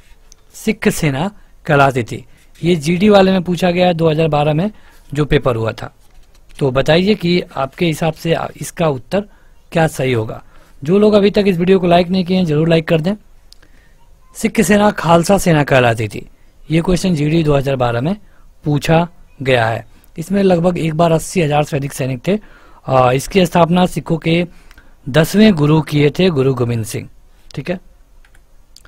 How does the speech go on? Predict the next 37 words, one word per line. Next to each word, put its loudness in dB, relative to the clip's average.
भारत 0
के 2
लिए 6
समुद्री 4
मार्ग 6
की -2
खोज 0
का 0
श्रेय -4
किसको -6
मिलता -6
है? -12
बड़ा 2
आसान -4
question -2
हो 0
गया। -4
चौदह 2
सौ 0
अंठानवे -2
में 0
भारत 0
आया, 0
अब -4
तो 4
आप 6
बता 0
ही 0
सकते -4
हैं, -4
ये 0
है 0
पुर्तगाली। -2
चौदह 2
सौ 0
अंठानवे 2
में 6